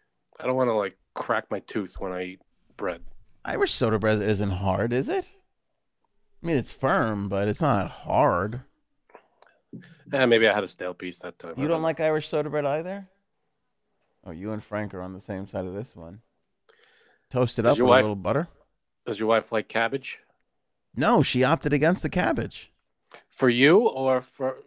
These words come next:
Speaker 1: because she doesn't like it?
Speaker 2: Why did you not cook, cook cabbage? For me, or because you don't like it? She doesn't like it either.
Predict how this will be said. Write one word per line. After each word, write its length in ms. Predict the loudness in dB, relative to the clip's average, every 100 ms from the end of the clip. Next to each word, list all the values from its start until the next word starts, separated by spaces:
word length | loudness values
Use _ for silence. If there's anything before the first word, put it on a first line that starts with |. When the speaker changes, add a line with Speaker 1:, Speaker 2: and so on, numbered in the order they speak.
| -14
Speaker 1:
because 240 | -8 -8
she 100 | -6 -4
doesn't 180 | -2
like 200 | -2 -4
it? 80 | -8 _ -12
Speaker 2:
Why 220 | -2 2
did 140 | 2 0
you 60 | -2
not 220 | -4 -4
cook, 320 | -6 -6 _
cook 180 | -8 -2
cabbage? 400 | -2 -2 -4 -10
For 160 | -6
me, 340 | -2 -2 -2 -2
or 120 | -4
because 340 | -4 -4 -4 -2
you 80 |
don't 180 | -4 -4
like 200 | -8 -12
it? 140 | -14 -14 _ _ _ _ _ _ _ _ _
She 140 | -6 -2
doesn't 220 | 0 0
like 180 | -2 -4
it 60 |
either. 220 | -6 -8